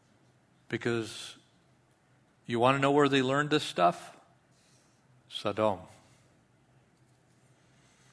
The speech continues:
"Our father is old. There's no man on the earth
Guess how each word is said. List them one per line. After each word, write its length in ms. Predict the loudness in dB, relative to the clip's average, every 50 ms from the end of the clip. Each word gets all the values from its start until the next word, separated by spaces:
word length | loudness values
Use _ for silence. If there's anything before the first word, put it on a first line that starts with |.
| _ _ -8 -2
"Our 100 | -2 -2
father 420 | 2 6 8 8 8 8 8 6 4
is 140 | 4 6 8
old. 540 | 8 8 8 8 6 4 0 -2 -6 -4
There's 180 | -4 -4 0 2
no 160 | 4 4 4
man 380 | 4 6 6 6 6 6 6 6
on 120 | 4 4
the 140 | 2 2 4
earth 400 | 4 6 6 6 4 2 -6